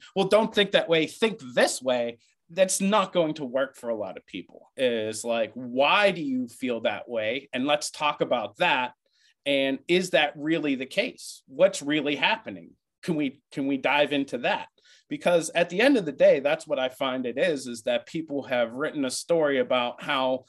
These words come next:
somebody is or why somebody's doing something. And until they can let go of that story, we can't really move forward anyway.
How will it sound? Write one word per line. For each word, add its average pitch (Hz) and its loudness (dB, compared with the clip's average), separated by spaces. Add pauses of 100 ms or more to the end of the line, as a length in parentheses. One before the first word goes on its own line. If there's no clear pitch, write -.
(140)
somebody 143 0
is 135 -2
or 127 0
why 151 0
somebody's 135 -4
doing 147 -2
something. 120 -4 (360)
And 139 -2
until 160 2
they 156 0
can 151 -6
let 143 -2
go 139 6
of 131 2
that 120 -6
story, 143 -2
we 151 -6
can't 139 -2
really 123 -6 (380)
move 147 -4
forward 123 -4
anyway. 110 -4